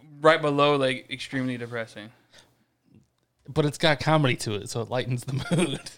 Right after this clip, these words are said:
Speaker 1: Yeah, because other people can laugh at my, my sadness.
Speaker 2: Well,
Speaker 1: That's
Speaker 2: I
Speaker 1: what I'm
Speaker 2: mean,
Speaker 1: here for.
Speaker 2: are you, are you sad about it?
Speaker 1: I mean, it's just a s-,
Speaker 2: Or
Speaker 1: it's
Speaker 2: do
Speaker 1: a
Speaker 2: you
Speaker 1: s-,
Speaker 2: just, or do you just have shame?
Speaker 1: It's just a sad situation.
Speaker 2: Yeah, that's fair.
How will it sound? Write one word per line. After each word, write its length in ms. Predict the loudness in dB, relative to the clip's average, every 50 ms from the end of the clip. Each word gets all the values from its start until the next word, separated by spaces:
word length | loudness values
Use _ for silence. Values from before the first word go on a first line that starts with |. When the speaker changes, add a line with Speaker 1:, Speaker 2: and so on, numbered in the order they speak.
| _ _ _ -10
Speaker 1:
Yeah, 200 | -8 -8 -8 -8
because 280 | -8 -8 -10 -4 2
other 180 | 4 4 4 4
people 160 | 2 0 0
can 140 | 0 2 4
laugh 220 | 4 2 2 2
at 100 | -2 -4 -4
my, 420 | -4 -4 -2 -2 -4 -4 -8 -10 -10
my 120 | -12 -12 -8
sadness. 520 | -6 -4 -4 -4 -6 -8 -12 -16 -18 _ _ _ _ _ _ _ _ _ _ _ _ _ _
Speaker 2:
Well, 140 | -6 -4 -4
Speaker 1:
That's 80 | -2 -2
Speaker 2:
I 20 |
Speaker 1:
what 60 | -2 -2
I'm 60 | -2
Speaker 2:
mean, 60 | -2
Speaker 1:
here 100 | -4 -6
for. 220 | -8 -10 -12 -6 0
Speaker 2:
are 80 | 0 2
you, 100 | 2 2 0
are 100 | 0 0
you 120 | -2 -2
sad 280 | -4 -4 -2 -2 -2 -2
about 240 | 0 2 2 2
it? 140 | 2 0 -6 _ _ _ _ _ _ _ _ _ _ _ _ _ _ _ _
Speaker 1:
I 80 | -4 -2
mean, 180 | 0 2 2
it's 140 | 2 0 -2
just 140 | -4 -8 -10
a 40 | -10
s-, 120 | -6 -2 0
Speaker 2:
Or 100 | 2 2
Speaker 1:
it's 80 | 2
Speaker 2:
do 40 | 2
Speaker 1:
a 20 |
Speaker 2:
you 80 | 2 2
Speaker 1:
s-, 40 | 2
Speaker 2:
just, 200 | 0 -2 -2 -6 -6 -4
or 120 | -4 -2
do 80 | 0 0
you 60 | 0
just 180 | 0 0 -2 0
have 340 | 0 2 2 2 0 -4 -12 _ _ _ _ _
shame? 520 | -8 -2 2 4 4 4 2 0 -4 -8 -10 -10 -14 -20 _ _ _ _ _
Speaker 1:
It's 120 | -10 -8
just 200 | -6 -6 -6 -8
a 40 | -2
sad 320 | 2 4 4 4 4 2
situation. 680 | -4 -8 -10 -10 -8 -8 -8 -8 -10 -10 -14 -18 -20 -20 _ _
Speaker 2:
Yeah, 180 | -8 -6 -6 -6
that's 180 | -6 -10 -12 -12
fair. 200 | -12 -14 -14